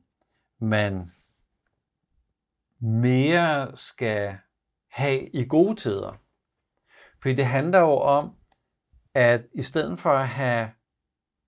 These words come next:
magten over nogen, have kraften over nogen,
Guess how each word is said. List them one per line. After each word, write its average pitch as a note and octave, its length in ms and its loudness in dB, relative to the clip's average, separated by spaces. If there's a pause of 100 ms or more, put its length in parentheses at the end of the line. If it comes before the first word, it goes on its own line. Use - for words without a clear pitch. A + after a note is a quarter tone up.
(100)
magten A#2+ 640 0 (200)
over D#3 340 6
nogen, F#2 520 -6 (1200)
have A#2 140 -2
kraften C3 840 -8
over D3 300 2
nogen, F#2+ 480 -6